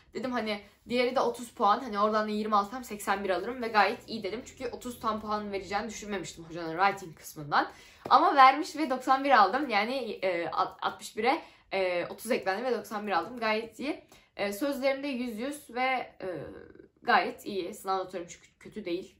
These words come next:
Ona, hani ona nazaran iyi performans notları. Yani zaten daha yüz, yüz yüz yani daha ne yapabilir?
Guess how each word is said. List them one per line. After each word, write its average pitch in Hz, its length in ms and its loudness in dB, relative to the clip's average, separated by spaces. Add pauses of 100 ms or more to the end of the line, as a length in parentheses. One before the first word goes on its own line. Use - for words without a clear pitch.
Ona, 185 380 -8
hani 160 360 -10
ona 190 340 -8
nazaran 180 400 -4 (300)
iyi 190 360 -6 (100)
performans 160 520 -8
notları. 233 380 -10
Yani 170 140 -10
zaten 156 340 -10
daha 165 120 2
yüz, 160 280 -4 (160)
yüz 165 260 -8
yüz 156 160 -6
yani 151 200 -4
daha 165 160 2
ne 175 80 -2
yapabilir? 165 500 0